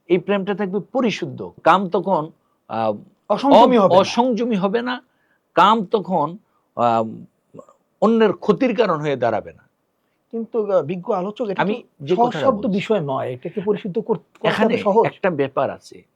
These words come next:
Speaker 1: আমাকে প্রথমে মানে দর্শক শ্রোতাকে বুঝতে হবে যে মানুষ কেন এত, আহ, লালায়িত হয়ে যায়। এটা কিন্তু মানুষের মাঝে এই শক্তিটা দেওয়া আছে,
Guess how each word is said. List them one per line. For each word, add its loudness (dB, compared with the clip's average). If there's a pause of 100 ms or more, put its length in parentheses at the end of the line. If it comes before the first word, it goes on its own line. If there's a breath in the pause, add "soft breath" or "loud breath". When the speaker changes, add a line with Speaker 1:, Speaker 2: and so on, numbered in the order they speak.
Speaker 1:
আমাকে -8 (200)
প্রথমে -4
মানে -6
দর্শক -6
শ্রোতাকে -6
বুঝতে -6
হবে -4
যে -6
মানুষ -6 (600)
কেন 2 (420)
এত, -2
আহ, -4 (460)
লালায়িত 0
হয়ে -12
যায়। -20 (1080)
এটা -2
কিন্তু 0 (720)
মানুষের 0
মাঝে -6
এই 0
শক্তিটা -4
দেওয়া 2
আছে, -12